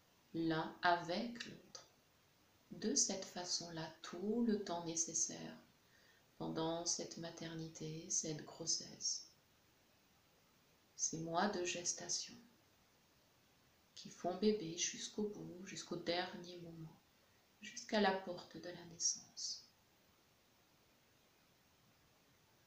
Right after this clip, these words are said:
Et pour l'instant, maintenant, juste maintenant, être là ensemble, l'un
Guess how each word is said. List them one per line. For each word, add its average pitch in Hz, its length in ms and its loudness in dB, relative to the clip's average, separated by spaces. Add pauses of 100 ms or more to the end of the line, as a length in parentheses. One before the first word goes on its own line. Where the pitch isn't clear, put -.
(140)
Et 165 120 -8
pour 240 400 -4
l'instant, 208 460 0
maintenant, 170 760 -2
juste 175 320 -4
maintenant, 175 560 0
être 165 260 -8
là 165 160 -8
ensemble, 165 540 -6
l'un 175 240 0